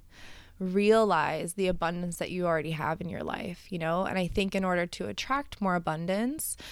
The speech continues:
and this is, like, something that I'm really harnessing this year, in order to attract more abundance, we have to really feel and have gratitude for the abundance that we already have. And we have to be able to relax and have trust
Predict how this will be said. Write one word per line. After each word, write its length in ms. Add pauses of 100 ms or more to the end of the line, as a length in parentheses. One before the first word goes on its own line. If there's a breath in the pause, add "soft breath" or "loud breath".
(720 loud breath)
and 120
this 220
is, 160
like, 180
something 440
that 100
I'm 400
really 520
harnessing 760
this 280
year, 360
in 180
order 240
to 140
attract 520
more 300
abundance, 720
we 120
have 480
to 180
really 480
feel 480
and 120
have 220
gratitude 640
for 160
the 140
abundance 460
that 200
we 100
already 360
have. 560 (440 loud breath)
And 120
we 80
have 240
to 120
be 200
able 220
to 220
relax 920
and 100
have 260
trust 540